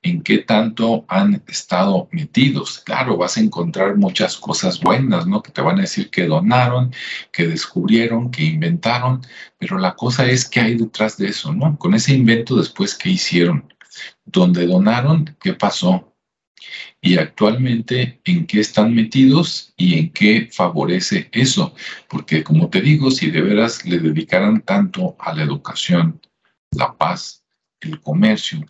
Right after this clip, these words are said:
internacional y el desarrollo del tercer mundo,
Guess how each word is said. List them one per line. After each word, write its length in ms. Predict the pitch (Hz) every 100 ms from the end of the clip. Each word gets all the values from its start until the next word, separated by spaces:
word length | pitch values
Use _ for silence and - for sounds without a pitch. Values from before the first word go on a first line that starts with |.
| _ _
internacional 1000 | 78 - - 78 - 80 95 104 90 - - - - _ -
y 160 | 123
el 140 | 113 85
desarrollo 600 | - 78 92 101 117 98
del 220 | 80 -
tercer 420 | 165 - 208 123
mundo, 480 | 127 127 143 214